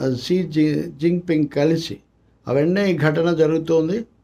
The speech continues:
ప్రపంచంలో అమెరికాను పంతొమ్మిది వందల డెబ్భై ఎనిమిది డెబ్భై తొమ్మిది. ఇస్లామిక్ విప్లవం అనేది అది వచ్చినప్పటి నుంచి కూడా ఏమాత్రం రాజీ పడకుండా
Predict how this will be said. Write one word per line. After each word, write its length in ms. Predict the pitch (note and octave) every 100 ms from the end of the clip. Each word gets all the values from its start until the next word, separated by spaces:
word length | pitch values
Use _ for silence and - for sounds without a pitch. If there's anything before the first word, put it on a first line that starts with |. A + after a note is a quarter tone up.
| - - _ -
ప్రపంచంలో 680 | F#3+ A#3 A#3 A3 A3 G#3+ -
అమెరికాను 640 | E3+ F#3 F#3 F3+ F3+ D#3+ - - _ _ _ _ _ _ _ -
పంతొమ్మిది 320 | D3 F3 E3+
వందల 40 |
డెబ్భై 380 | E3 D3+ D3 E3+
ఎనిమిది 540 | F3 F3 D#3 D3+ C3+ - - -
డెబ్భై 280 | D3+ C#3+ D#3+
తొమ్మిది. 520 | E3 E3 F3+ D#3 B2+ - _ _ _ _ C#3+
ఇస్లామిక్ 600 | D#3+ D#3+ F#3 F3+ F3+ E3+
విప్లవం 480 | D#3+ E3+ F3 E3+
అనేది 240 | E3 D#3+ D#3+
అది 140 | D3
వచ్చినప్పటి 580 | C#3+ C#3 F#3 F3+ F#3+ F3+
నుంచి 300 | F3+ F3 F3+
కూడా 440 | F3 E3+ F#3 G#3 - _ _ _ _ _ -
ఏమాత్రం 480 | D#3 F3+ F3+ F#3+ F3+
రాజీ 260 | E3 F#3
పడకుండా 520 | F#3 F3+ F3+ F3+ F3